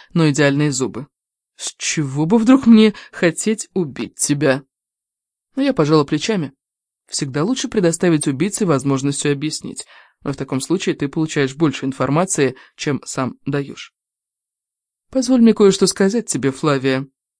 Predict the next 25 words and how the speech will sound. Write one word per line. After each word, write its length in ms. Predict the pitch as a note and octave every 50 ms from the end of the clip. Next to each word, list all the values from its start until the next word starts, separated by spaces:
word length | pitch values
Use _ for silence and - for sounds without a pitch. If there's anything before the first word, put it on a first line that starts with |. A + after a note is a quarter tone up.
| _ _ _ _ _ _ _ _ _ _ _ _ - - - - - -
В 80 | E3
одном 260 | F#3 G3+ - F#4 F#4+
ты 100 | F4+ F#4
права. 500 | F4+ - D#4 D4+ C4+ A3+ G#3+ G#3+ A3+ A#3+ - _ _ _ _ _ _ _ _ _ _ _ _ _ _ _ _ _ _ _ _ _ _
Я 180 | - D3 D3 C#3+
действительно 640 | C3+ D3 - - - A#3+ - - C4+ C4 C4 C4+
могла 640 | C4 C4 D4 C#4+ G#3+ F3 C#3 D3 D3 D3 D3 D3 C#3+
бы 280 | C#3 C#3 D#3 D#3+ E3+ E3+ _ _ _ _ _ _ _ _ _ _ _ _ _ _ _ _ _ _ -
убить 420 | D#3 D3 C3 B2+ D3 D3 D3 _
тебя 260 | - - B3+ - C4 C4
прямо 300 | C4+ E3 D#3 D3 F3 G#3
сейчас, 420 | - - F#3 - - - B2 -
по 120 | - D#3 D#3+
крайней 280 | - A3 A#3+ B3+ C4
мере, 180 | C4 C#4 C#4 C4
могла 260 | B3 B3 A#3 C4+ C#4
бы 120 | A#3+ C#4+
захотеть. 1120 | C4+ B3+ D4 C#4 - E4 E4 D#4+ _ - - - - - C4+ B3 - - - - - - _ _ _ _ _ _ _ _ _ _ _ _ _ _ _ _ _ _ _ _ _ _
Но 160 | - C3+ C3 C3
только 280 | - C3+ B2+ - D3+
если 280 | C#3 C3 C3+ - - C3
бы 140 | B2+ C3 C3+
ты 200 | C3 - C3+ C#3
ответила 680 | D3 C#3+ - C#3 C3+ C3 - - C#3+ C#3+ C#3+ C#3+ - _ _ _ _ _ _ _ _ _ _ _ _ _ -
«да». 460 | A3 G#3+ - A3 D3 F2+ C#2+ -